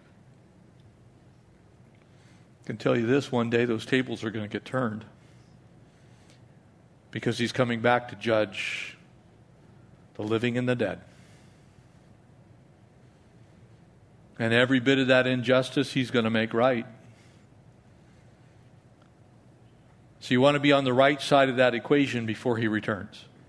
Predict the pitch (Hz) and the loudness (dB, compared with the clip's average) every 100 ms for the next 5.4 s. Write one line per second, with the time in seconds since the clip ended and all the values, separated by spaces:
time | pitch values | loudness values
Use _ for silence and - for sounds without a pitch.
0 | - - - - - - - _ - - | -20 -20 -20 -20 -20 -20 -20 _ -20 -20
1 | - - - - - _ - - - - | -20 -20 -20 -20 -20 _ -20 -20 -20 -20
2 | - - - _ - - - - _ _ | -20 -20 -20 _ -20 -20 -20 -20 _ _
3 | - - 127 135 156 139 135 131 127 135 | -20 -14 -4 0 2 2 2 4 4 2
4 | 139 139 131 127 127 - 110 123 110 101 | 2 0 0 0 -2 -6 -2 0 0 -2
5 | 113 110 107 | -4 -4 -6